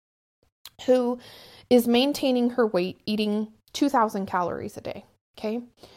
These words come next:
She wants to lose some weight, so then we drop her calories a little bit, and we're gonna have her diet at one thousand six hundred and fifty calories a day.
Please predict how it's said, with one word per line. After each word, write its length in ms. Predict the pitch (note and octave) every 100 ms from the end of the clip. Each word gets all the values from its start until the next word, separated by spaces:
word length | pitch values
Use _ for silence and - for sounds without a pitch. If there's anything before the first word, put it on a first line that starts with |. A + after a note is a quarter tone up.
| - _ _
She 240 | - - D4+
wants 340 | D4 C4+ -
to 80 | -
lose 260 | A3 G3 G#3+
some 200 | B3+ A3
weight, 280 | F#3+ G#3 -
so 200 | - G3+
then 300 | G3 G#3 G#3
we 400 | F#3+ G#3 B3+ B3+ _ _ _ _ _ _ _ _
drop 280 | F3+ F3 -
her 120 | C4
calories 580 | B3+ G#3 G3+ A3+ A#3+ A#3+
a 60 |
little 240 | A#3+ A3+ A#3
bit, 280 | A3+ B3+ -
and 440 | G#3 G3+ G3 G3+ G3+
we're 140 | A3+
gonna 240 | C4 F#4+ F#4
have 340 | A3+ G#3 G#3+
her 540 | - G#3+ G3 A3+ B3+ _ _ _ _ _ -
diet 600 | E3+ D#3 F#3+ A#3 C#4+ -
at 500 | F#3 F#3 F#3 - - - _
one 240 | A3+ D#4 E4
thousand 400 | B3+ A#3+ A#3+ A3
six 220 | A#3+ -
hundred 280 | G#3 G3 F#3
and 120 | F#3
fifty 320 | G3 - F#3+
calories 580 | - E3+ E3+ E3 E3 E3+
a 60 |
day. 260 | - -